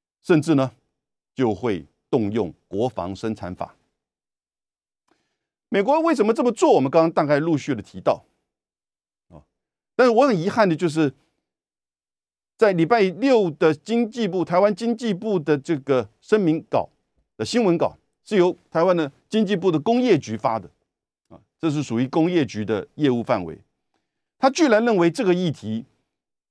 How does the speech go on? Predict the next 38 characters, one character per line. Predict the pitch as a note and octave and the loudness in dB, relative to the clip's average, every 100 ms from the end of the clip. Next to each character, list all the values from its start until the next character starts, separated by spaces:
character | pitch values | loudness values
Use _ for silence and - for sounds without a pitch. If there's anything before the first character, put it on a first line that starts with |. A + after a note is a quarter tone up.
| _ | _
是 | - A#3+ | -6 0
一 | G3+ G3 | 0 2
个 | F#3+ | 2
政 | D#3 A#3 F3+ | 4 2 2
治 | F#3 | 0
操 | F#3 F#3 | 0 0
作 | F#3+ | 0
的 | C#3 A#2+ | -4 -4
假 | D#3+ F#2+ C#2+ | -4 -4 -6
议 | D#3+ B2 | -8 -8
题， | - F2 D2+ _ _ _ _ _ _ _ | -10 -20 -20 _ _ _ _ _ _ _
啊， | - | -4
是 | A#3 C#4+ | -2 -2
这 | D#4+ | 0
样 | C#4+ | 0
子 | B3+ | 2
吗？ | A3+ C#4+ - _ _ _ _ _ | 2 2 -2 _ _ _ _ _
那 | - C4+ | -2 2
韩 | F#3 C4+ | 4 4
国 | A3 | 4
在 | A3+ A#3 F3 - _ - | 6 4 0 -14 _ 0
反 | F3 | 2
应 | A#3+ | 2
那 | A#3 | 2
么 | G3 | 2
激 | G3+ A3+ | 0 0
烈 | A3 | 2
干 | G3 D#3+ | 2 0
什 | A#2+ | -2
么？ | D#3 - _ _ _ _ _ _ _ _ _ _ _ _ _ _ | -6 -8 _ _ _ _ _ _ _ _ _ _ _ _ _ _
哦， | G#2 F2+ - _ _ _ _ | -12 -12 -12 _ _ _ _
这 | B3 | -2
个 | A3 | 0
是 | A#3 | 0
假 | G3 C3 D3 | 0 0 0
议 | B3 | -2
题 | F3 C3+ | -2 0
吗？ | D#3 G3 | -2 -2